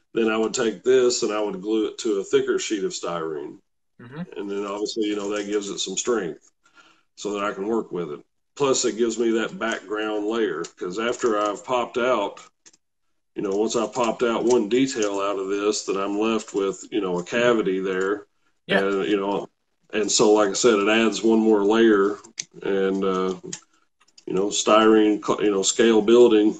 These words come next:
Speaker 1: uh, kind of ripped it, but you can kind of get an idea. It creates a,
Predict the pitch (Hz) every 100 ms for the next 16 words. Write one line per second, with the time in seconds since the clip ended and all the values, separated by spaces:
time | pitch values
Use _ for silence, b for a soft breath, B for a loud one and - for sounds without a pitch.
0 | - 98 98 92 110 95 90 104 104 92
1 | 90 82 87 85 120 117 107 101 120 104
2 | 101 107 95 101 95 90 104 98 95 85
3 | 131 131 123 120